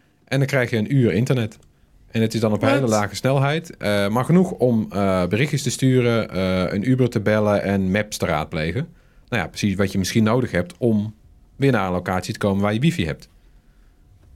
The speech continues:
Speaker 1: En ik heb
Speaker 2: Slim.
Speaker 1: dat, eh, ik heb dat laatst geprobeerd. Toen was ik dus op trip, eh, met Apple naar Amerika.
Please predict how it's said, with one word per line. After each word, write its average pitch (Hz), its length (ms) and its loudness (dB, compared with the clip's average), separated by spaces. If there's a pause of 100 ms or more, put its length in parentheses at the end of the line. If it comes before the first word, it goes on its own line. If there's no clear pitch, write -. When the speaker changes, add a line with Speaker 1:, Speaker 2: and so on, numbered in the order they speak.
(180)
Speaker 1:
En 113 160 -4
ik - 140 -4
heb 120 100 0
Speaker 2:
Slim. 202 120 0
Speaker 1:
dat, 110 240 -2
eh, 107 200 2
ik 120 100 -6
heb 160 100 0
dat 151 120 0
laatst 147 220 0
geprobeerd. 123 460 2
Toen 123 100 -4
was 107 160 0
ik 110 140 -6
dus 104 180 -2
op - 180 -10
trip, 117 300 -2
eh, 98 220 -2
met 95 180 -2
Apple 110 220 -2
naar 98 160 0
Amerika. 131 540 0